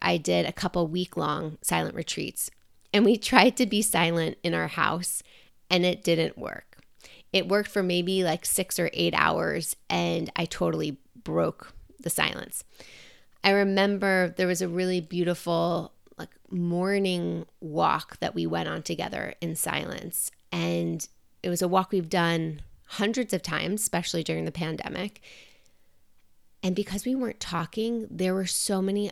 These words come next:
other things along the walk that I was noticing. And it was so cool. I was like, "Wow, I'm here in this neighborhood I'm always in.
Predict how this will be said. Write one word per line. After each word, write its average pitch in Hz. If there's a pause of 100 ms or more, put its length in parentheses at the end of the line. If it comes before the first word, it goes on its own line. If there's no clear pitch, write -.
other 170
things 170
along 160
the 156
walk 156
that 160
I 143
was 151
noticing. 156 (720)
And 180
it 185
was 185
so 214
cool. - (720)
I 185
was 190
like, -
"Wow, 226
I'm 196
here 202
in 175
this 175
neighborhood 175
I'm 165
always 226
in. 156